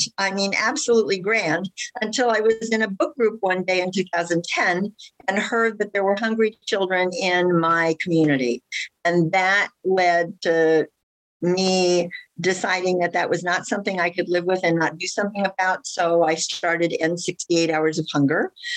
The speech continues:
which is a program where we put bags of non-perishable food directly into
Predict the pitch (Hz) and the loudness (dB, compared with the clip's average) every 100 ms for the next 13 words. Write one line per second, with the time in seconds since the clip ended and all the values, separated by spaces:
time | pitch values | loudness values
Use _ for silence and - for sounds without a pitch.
0 | - - 175 196 185 - 190 185 180 180 | -8 -4 0 0 0 -2 2 2 2 0
1 | - 185 185 185 180 170 180 185 202 233 | 0 0 0 0 2 4 4 0 -4 -2
2 | - 170 175 175 160 165 170 180 185 170 | 0 -2 -2 -2 0 2 0 0 -2 -2
3 | 170 170 170 180 175 165 165 170 175 165 | -2 -2 2 4 4 2 0 -2 0 0
4 | 160 | 0